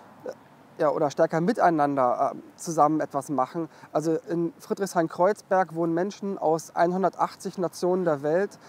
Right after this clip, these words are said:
Das heißt, es sind viele verschiedene Kulturen und in diesen interkulturellen Gärten, da treffen die aufeinander. Dort, äh, gärtnern sie gemeinsam, lernen unterschiedliche Kulturen kennen und ich glaube, dass auch deshalb,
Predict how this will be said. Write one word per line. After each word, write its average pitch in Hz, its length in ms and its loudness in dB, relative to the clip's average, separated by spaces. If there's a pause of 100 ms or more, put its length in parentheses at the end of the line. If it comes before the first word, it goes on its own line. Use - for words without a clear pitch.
(180)
Das - 100 -6
heißt, - 180 2
es 165 60 -6
sind 185 120 -4
viele 262 240 -4
verschiedene 220 400 -4
Kulturen 202 640 -2 (340)
und 190 280 2
in 190 180 0
diesen 185 200 -2
interkulturellen 190 880 2
Gärten, 180 500 0 (280)
da 175 140 4
treffen 180 320 -4
die 180 100 2
aufeinander. 156 640 2
Dort, 143 320 0
äh, 151 140 0 (260)
gärtnern 180 380 2
sie 165 100 -4
gemeinsam, 190 720 2
lernen 170 360 4
unterschiedliche 190 540 -4
Kulturen 170 520 -2
kennen 185 380 -4 (440)
und 180 300 0
ich - 120 -8
glaube, 165 300 2
dass 160 220 -4
auch - 180 -4
deshalb, 165 440 2